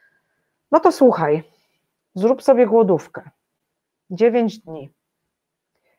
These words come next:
Jeśli możesz, pij tylko wodę, tak? Potem zacznij przyjmować ormę,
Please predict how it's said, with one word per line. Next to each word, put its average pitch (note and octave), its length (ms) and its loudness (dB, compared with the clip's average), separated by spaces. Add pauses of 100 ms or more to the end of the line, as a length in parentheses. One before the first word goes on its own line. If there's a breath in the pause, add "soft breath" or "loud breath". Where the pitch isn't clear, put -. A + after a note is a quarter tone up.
Jeśli G3+ 260 -4
możesz, B3 440 2
pij A3+ 180 -4
tylko G#3+ 300 0
wodę, D#3 340 -6
tak? - 440 -4 (800)
Potem C#4 320 2
zacznij G#3 440 0
przyjmować G3+ 600 -4
ormę, D#3+ 420 -6